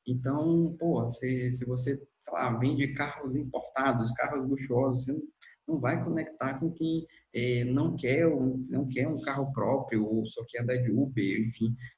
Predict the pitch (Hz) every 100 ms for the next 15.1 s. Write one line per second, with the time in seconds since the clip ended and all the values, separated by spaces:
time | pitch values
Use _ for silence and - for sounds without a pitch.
0 | _ 107 107 - 131 175 220 160 196 143
1 | 143 - 113 110 151 170 170 165 165 170
2 | 185 - 175 170 - - 135 135 - 135
3 | - 147 - 139 131 131 127 123 147 160
4 | - 127 127 143 147 127 123 123 - 127
5 | - 113 113 - - - 110 - 170 185
6 | 165 165 147 135 - 127 120 113 110 104
7 | - 117 123 143 143 147 - 190 175 139
8 | 156 139 143 - 311 302 180 - 302 170
9 | 170 165 - 147 151 - 156 170 170 -
10 | 113 120 - _ _ - - 110 180 220
11 | - - 110 - - 175 175 170 151 127
12 | - - - 143 135 123 127 - 135 131
13 | 123 131 127 135 127 135 143 123 131 120
14 | 143 170 170 117 - - 120 147 - -